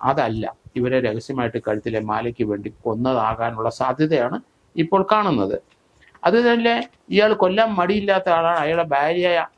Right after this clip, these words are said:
കൊല്ലുമെന്ന് പറഞ്ഞപ്പോൾ ഭാര്യയെ പേടിച്ച് അവിടെ സ്ഥലം വിട്ടുപോയി, വിദേശത്തെങ്ങാണ്ട് ജോലിക്ക് പോയെന്നാണ് പറയുന്നത്. അത് മരണഭയം കൊണ്ടാണ്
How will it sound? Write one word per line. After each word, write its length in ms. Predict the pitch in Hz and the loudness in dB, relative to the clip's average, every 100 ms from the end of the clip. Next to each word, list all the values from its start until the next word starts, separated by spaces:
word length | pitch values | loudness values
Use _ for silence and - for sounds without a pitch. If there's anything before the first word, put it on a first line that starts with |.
| - - | -10 0
കൊല്ലുമെന്ന് 380 | 143 147 175 160 | 0 2 2 2
പറഞ്ഞപ്പോൾ 360 | 151 147 143 139 131 | 0 -2 -6 -2 0
ഭാര്യയെ 260 | 127 156 151 | 0 -2 -2
പേടിച്ച് 380 | 131 143 - 156 135 | -4 -4 -4 -4 -2
അവിടെ 180 | 127 131 | 0 0
സ്ഥലം 220 | 117 117 139 | -2 -6 -8
വിട്ടുപോയി, 380 | 123 131 117 139 147 | -8 -6 -4 -4 -2
വിദേശത്തെങ്ങാണ്ട് 680 | 113 120 123 127 123 113 120 113 | 0 -2 -2 -6 -6 -10 -10 -10
ജോലിക്ക് 340 | 110 - 117 - | -12 -8 -8 -4
പോയെന്നാണ് 420 | 110 117 117 131 151 | -4 -4 -10 -10 -2
പറയുന്നത്. 380 | 175 143 95 - _ _ _ _ - | 0 -2 -6 -20 _ _ _ _ 0
അത് 80 | 190 196 | 0 2
മരണഭയം 460 | 160 175 190 190 185 | 2 2 2 2 0
കൊണ്ടാണ് 240 | 170 151 | 0 0